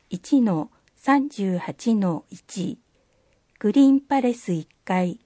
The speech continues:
江戸川ボランティアセンター。江戸里カフェ、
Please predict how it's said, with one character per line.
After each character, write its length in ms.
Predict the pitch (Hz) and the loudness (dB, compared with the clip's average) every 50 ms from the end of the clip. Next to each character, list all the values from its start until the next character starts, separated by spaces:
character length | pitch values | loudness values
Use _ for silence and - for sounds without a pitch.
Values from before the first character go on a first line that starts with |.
| _ _ _ _ _ _ _ - | _ _ _ _ _ _ _ -8
江 120 | 208 196 | -6 -4
戸 160 | 190 247 254 254 | 0 0 0 2
川 320 | 262 262 254 240 233 226 | 2 2 2 2 0 0
ボ 160 | 180 175 175 | 0 0 0
ラ 140 | 170 202 233 | 2 2 2
ン 100 | 247 247 | 2 0
テ 140 | 247 - 254 | 0 -2 -2
ィ 100 | 254 254 | -2 -2
ア 20 | |
セ 220 | 247 - - 233 220 | -2 -2 -2 -2 0
ン 120 | 202 180 | 0 -2
タ 480 | - - - 165 160 151 147 170 202 _ _ _ _ _ _ _ _ _ _ _ _ _ _ _ _ _ _ _ _ _ _ _ _ _ _ _ _ _ _ _ _ _ _ _ _ _ _ _ _ _ _ _ _ _ _ _ _ _ _ _ | -6 -6 -6 -6 -6 -6 -8 -10 -16 _ _ _ _ _ _ _ _ _ _ _ _ _ _ _ _ _ _ _ _ _ _ _ _ _ _ _ _ _ _ _ _ _ _ _ _ _ _ _ _ _ _ _ _ _ _ _ _ _ _ _
ー。 120 | - 208 185 | -4 -4 -2
江 40 | 180 | 0
戸 160 | - 262 277 | 0 -2 -2
里 420 | - - 254 254 - - 254 247 | -2 -4 -6 -6 -2 -2 -2 -2
カ 180 | 247 - 240 233 | -2 -4 -8 -8
フ 120 | - - 185 | -4 -2 -2
ェ、 220 | 170 165 156 - | -2 -2 -2 -8